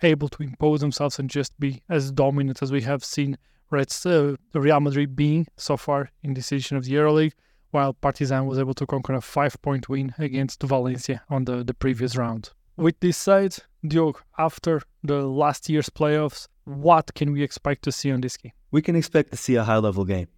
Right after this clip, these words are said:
Speaker 2: that's for sure. I mean, obviously, Real Madrid has consistently been the best team in EuroLeague this season, and Partizan, uh, after a slow start with a couple of injuries, they, they now seem to be on a roll, so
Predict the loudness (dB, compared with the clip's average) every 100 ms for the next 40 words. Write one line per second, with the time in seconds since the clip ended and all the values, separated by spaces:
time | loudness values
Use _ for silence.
0 | -18 -2 0 0 -4 -2 -4 -4 -4 -2
1 | 0 0 0 -2 0 2 2 0 -2 -2
2 | -4 -2 -4 -2 -4 -2 -2 0 -2 -2
3 | -8 _ _ -2 0 0 -2 -2 -2 -4
4 | -2 0 2 0 0 -2 0 -2 -2 -4
5 | -8 -20 -8 -6 0 4 4 2 0 0
6 | 0 -2 0 -2 -2 -4 0 0 0 2
7 | 2 2 -2 -4 -2 0 0 0 0 0
8 | -2 -4 -12 _ -6 -4 -4 -2 2 2
9 | 2 0 -4 0 0 2 0 0 0 -2
10 | -2 -2